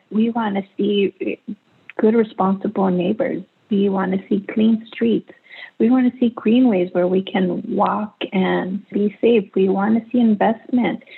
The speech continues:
in, in jobs and in housing. We want to see good projects that are multi-benefit projects. And we really want our community to be considered in,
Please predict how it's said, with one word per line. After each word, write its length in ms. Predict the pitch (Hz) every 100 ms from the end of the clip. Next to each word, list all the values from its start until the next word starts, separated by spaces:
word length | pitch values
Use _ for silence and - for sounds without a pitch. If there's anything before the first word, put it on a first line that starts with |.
| - _
in, 240 | 185 190 196
in 240 | 190 180 -
jobs 580 | 185 175 185 196 214 -
and 480 | 185 185 185 190 190 -
in 160 | 190
housing. 800 | 180 - 180 190 190 185 202 208 - _ _ _ -
We 140 | 208
want 200 | 214 220
to 60 | -
see 140 | 220
good 240 | 226 233 214
projects 680 | - 180 202 202 214 214 -
that 100 | 185
are 100 | 175
multi-benefit 1040 | 185 202 - 185 190 190 214 220 - 185
projects. 760 | - 196 190 202 - 190 196 196 - - - - _
And 420 | 208 220 101 196 - _ _ _ _ - _ - - - -
we 240 | 202 240 233
really 380 | 214 254 277 240
want 400 | 208 220 233 220
our 120 | 196
community 480 | - 208 202 226 220 -
to 80 | -
be 100 | 214
considered 920 | - 190 - - 214 220 214 214 254 -
in, 680 | 208 196 190 196 208 208 247